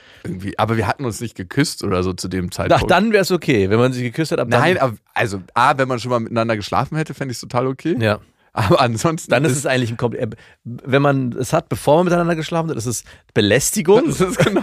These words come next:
Speaker 2: Und danach ist es ein Kompliment. <laughs>
Speaker 1: Lachs, das ist im Moment noch sexuelle Belästigung,
Speaker 2: <laughs> Genau.
Speaker 1: wenn du jetzt stehst.
Speaker 2: Reiß dich zusammen.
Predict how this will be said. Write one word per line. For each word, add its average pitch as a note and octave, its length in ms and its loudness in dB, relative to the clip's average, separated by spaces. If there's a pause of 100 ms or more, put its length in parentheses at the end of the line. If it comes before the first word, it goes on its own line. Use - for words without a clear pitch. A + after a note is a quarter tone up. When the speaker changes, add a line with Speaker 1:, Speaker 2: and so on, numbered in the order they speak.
(100)
Speaker 2:
Und C3 160 4
danach B2+ 400 4
ist D#3 120 0
es C#3+ 200 -8 (220)
ein A#2 120 -2
Kompliment. A2+ 720 -2 (180)
<laughs> - 20 -20
Speaker 1:
Lachs, C3+ 460 -4
das A#2 160 -10
ist C#3+ 140 -10
im C3+ 220 -4
Moment D#3 360 0
noch C3+ 140 -4
sexuelle C3 480 -4
Belästigung, C3+ 640 -2
Speaker 2:
<laughs> - 0 -
Genau. G2+ 100 -4
Speaker 1:
wenn G2+ 80 -6
du G2+ 80 -6
jetzt F#2 200 -6
stehst. G2 360 -8
Speaker 2:
Reiß C#3 260 0
dich D3+ 160 -10
zusammen. - 600 -10